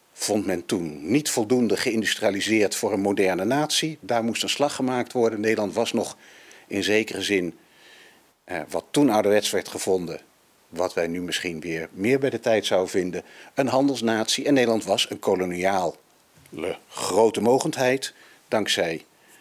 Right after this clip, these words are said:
eh, de kolonie in wat nu Indonesië is. Maar ook die zou Nederland in een paar jaar na de oorlog kwijtraken. Dus er moest echt iets veranderen in die economie, naast die wederopbouw.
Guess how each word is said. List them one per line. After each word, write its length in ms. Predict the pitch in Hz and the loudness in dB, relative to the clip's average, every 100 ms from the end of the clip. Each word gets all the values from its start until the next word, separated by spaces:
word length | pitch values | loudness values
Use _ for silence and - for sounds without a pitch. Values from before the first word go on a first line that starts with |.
| _ | _
eh, 260 | - 90 80 78 78 76 - 87 | -10 -8 -6 -8 -10 -10 -12 -10
de 200 | 87 - - _ - | -10 -10 -14 _ -8
kolonie 580 | 85 78 87 82 78 73 - | -4 -2 0 -2 -6 -14 -18
in 240 | 78 80 - _ _ _ | -18 -18 -20 _ _ _
wat 140 | 82 | -8
nu 120 | 98 90 | -4 -2
Indonesië 680 | 98 110 139 156 143 123 117 | 0 2 4 2 2 2 2
is. 280 | 123 - - - - | 2 -4 -8 -18 -8
Maar 160 | - 110 | -4 -2
ook 160 | 101 | -2
die 160 | 98 87 | -4 -2
zou 140 | 92 | -2
Nederland 600 | 85 85 82 82 80 - - | -2 -4 -4 -4 -6 -8 -12
in 160 | - 85 | -8 -8
een 180 | - | -4
paar 220 | - 90 90 | -4 -2 -2
jaar 200 | 87 85 | -2 0
na 260 | 101 101 | 2 2
de 80 | 101 | 2
oorlog 560 | 104 98 92 90 - - _ _ _ _ | 4 4 4 2 0 -12 _ _ _ _
kwijtraken. 760 | - 151 156 92 92 85 - 185 - - | 2 4 4 2 0 -2 -6 -8 -14 -4
Dus 140 | - | 0
er 100 | - | 2
moest 200 | 143 170 | 4 4
echt 220 | - 135 - | 2 0 0
iets 140 | - | -2
veranderen 560 | 101 90 123 156 117 101 | 0 2 2 2 0 0
in 100 | 98 | -2
die 140 | 95 | -2
economie, 520 | 92 - 98 165 180 _ | -2 0 2 2 0 _
naast 640 | - 95 127 123 - - - _ | -4 0 2 2 0 -2 -10 _
die 180 | - 87 | -12 -8
wederopbouw. 800 | - - 180 151 131 120 120 127 | -6 -6 -2 0 2 4 4 0